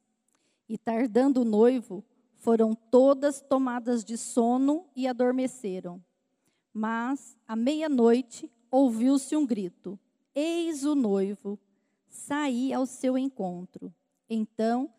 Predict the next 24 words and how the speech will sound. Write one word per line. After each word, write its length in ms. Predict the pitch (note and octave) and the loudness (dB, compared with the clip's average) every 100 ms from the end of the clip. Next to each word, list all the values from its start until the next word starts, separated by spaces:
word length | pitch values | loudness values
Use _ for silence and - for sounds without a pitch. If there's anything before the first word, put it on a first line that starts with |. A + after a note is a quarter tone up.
| _ - | _ -12
se 160 | A3+ | -8
levantaram 880 | A3 A3 G#3+ G#3+ A3+ A3+ B3 B3 B3 | -4 -4 -6 -6 -6 -4 -4 -4 -6
todas 440 | - C#4+ D#4+ C#4+ | -2 -2 0 -4
aquelas 460 | C4 C4 A3+ A3 G3 | -6 -6 -6 -6 -8
virgens 680 | F#3 A#3 C4 D4 D4+ D4 C4 | -6 -4 -2 -4 -2 -2 -4
e 60 | |
prepararam 760 | B3+ C4+ C4+ C4 A#3 A3 G#3+ A3+ | -4 -4 -4 -4 -2 -4 -4 -6
as 80 | A3+ | -6
suas 320 | - A#3 A#3+ | -6 -6 -4
lâmpadas. 760 | G3 F#3 F#3 - A3 - - _ _ _ _ _ _ F#4+ | -8 -10 -12 -14 -14 -18 -20 _ _ _ _ _ _ -6
E 140 | G#4+ | -4
as 180 | C#4 F#3+ | -4 -6
nécias 680 | G#3+ A#3 B3 A#3+ - G3 - | -4 -4 -4 -6 -6 -6 -6
disseram 540 | C4+ - B3+ B3+ B3+ | -10 -6 -6 -4 -4
às 160 | B3+ - | -4 -6
prudentes: 880 | C4 A#3+ G3 F3 F3 - F3+ - _ _ _ | -6 -6 -8 -12 -16 -18 -20 -20 _ _ _
'Dai-nos 680 | G#3 A3+ A#3+ C4+ C#4 C4+ A#3+ | -4 -2 -2 -2 0 0 0
do 160 | B3 | -4
vosso 320 | A3 A#3 A#3 A#3+ | -2 -2 -2 -4
azeite, 640 | A#3 F#3+ G#3 A#3 - - _ _ - | -6 -8 -10 -12 -18 -20 _ _ -8
porque 220 | G#3 B3 | -4 -2
as 180 | A3+ - | -2 -4
nossas 440 | A#3+ C#4+ B3 A3+ | -4 -4 -6 -8
lâmpadas 840 | F#3+ A3+ C#4+ - F#3 F3+ - - | -4 -2 -2 -2 -6 -8 -10 -18